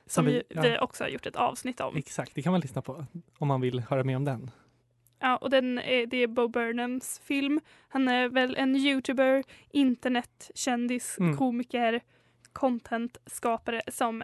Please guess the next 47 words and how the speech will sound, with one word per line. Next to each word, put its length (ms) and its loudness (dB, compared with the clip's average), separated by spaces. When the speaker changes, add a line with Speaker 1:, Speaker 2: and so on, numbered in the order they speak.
Speaker 2:
gjorde 220 -2
en 60 -4
film, 360 -2
mm, 200 -2
om 300 -2
en 280 -4
lite 400 4
pinsam 600 2
trettonåring 720 2
som 120 -6
försöker 200 0
Speaker 1:
Ja. 60 0
Speaker 2:
passa 180 -2
in. 200 0
Speaker 1:
Exakt. 600 -4
Ja, 140 4
Speaker 2:
Eh, 40 -4
Speaker 1:
väldigt 260 2
Speaker 2:
skådisen 400 2
Speaker 1:
så. 40 0
Speaker 2:
Elsie 220 -2
Fisher. 420 -2
Och 200 -2
det, 220 6
det 180 2
tyckte 180 -2
jag 80 0
verkligen 240 -6
var 60 -4
en 100 -6
toppenfilm. 720 -4
Speaker 1:
Den 120 2
gillade 200 2
vi 80 4
båda 200 -2
två. 320 -6
Speaker 2:
Väldigt 160 0
Speaker 1:
Väldigt, 220 4
Speaker 2:
mycket. 420 -4
Speaker 1:
väldigt 180 -2
bra 100 4
på 100 -2
att 60 -6
skildra 340 -2
så 80 -2
här 60 -2
bu-, 160 -2